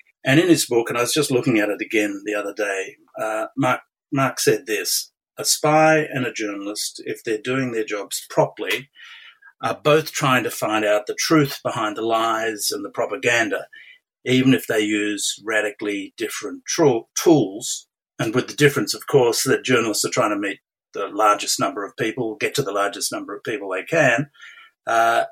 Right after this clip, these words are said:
and we as intelligence officers, uh, are always restricted to a pretty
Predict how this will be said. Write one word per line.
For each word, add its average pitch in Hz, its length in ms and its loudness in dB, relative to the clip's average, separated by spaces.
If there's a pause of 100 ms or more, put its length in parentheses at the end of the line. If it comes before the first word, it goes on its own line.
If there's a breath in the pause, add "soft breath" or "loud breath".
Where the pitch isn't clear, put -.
and 104 460 0 (100)
we 117 280 4
as 101 180 -2
intelligence 131 600 -2
officers, 104 480 -2 (480 loud breath)
uh, 98 360 -2
are 110 160 -2
always 101 460 -2
restricted 107 680 -2
to 107 180 -2
a 95 80 -8
pretty 98 380 -8